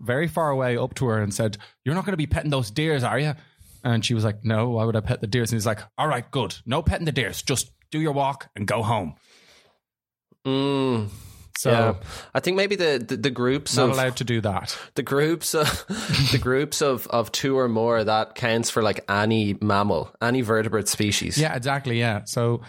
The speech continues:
Speaker 1: he wasn't just talking about humans. He was, he wasn't talking about bipods. He was talking about mammals as a whole. And so therefore, if she met up with the deers,
Speaker 2: <laughs>
Speaker 1: she would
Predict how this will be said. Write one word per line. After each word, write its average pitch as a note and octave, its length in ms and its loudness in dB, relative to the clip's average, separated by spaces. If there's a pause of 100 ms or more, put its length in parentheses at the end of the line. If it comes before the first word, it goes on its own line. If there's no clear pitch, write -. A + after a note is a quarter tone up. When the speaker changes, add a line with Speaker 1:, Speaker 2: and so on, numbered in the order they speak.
(340)
Speaker 1:
he C3 220 0
wasn't D3 280 -2
just B2+ 180 -2
talking A#2 260 2
about G#2+ 180 2
humans. A2 720 -2
He A#2 60 2
was, B2 280 2
he B2+ 80 0
wasn't C3 240 2
talking B2+ 240 2
about G#2+ 160 -2
bipods. A2+ 440 0
He A#2 60 2
was A2+ 100 -2
talking A2+ 180 0
about G#2+ 140 0
mammals G#2 420 2
as G2+ 100 0
a G2 60 0
whole. G#2 340 0
And G2 140 0
so G#2 240 2 (380)
therefore, A#2+ 280 0
if G#2+ 80 -2
she C3+ 200 -2
met B2 200 2
up B2+ 120 2
with A#2 100 -4
the - 220 0
deers, A2+ 540 2 (140)
Speaker 2:
<laughs> - 140 -6
Speaker 1:
she B2+ 220 0
would A2+ 200 0